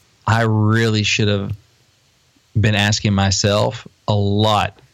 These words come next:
earlier in my career. I think this has cost me cuts. I think not answering this question the right way has cost me a lot of royalty money. I think it put me behind. And the question is,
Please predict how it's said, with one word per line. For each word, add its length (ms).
earlier 480
in 220
my 160
career. 600
I 120
think 240
this 220
has 140
cost 300
me 160
cuts. 380
I 100
think 220
not 240
answering 320
this 160
question 480
the 80
right 240
way 180
has 160
cost 320
me 280
a 60
lot 240
of 260
royalty 420
money. 420
I 140
think 180
it 80
put 160
me 100
behind. 640
And 140
the 60
question 400
is, 140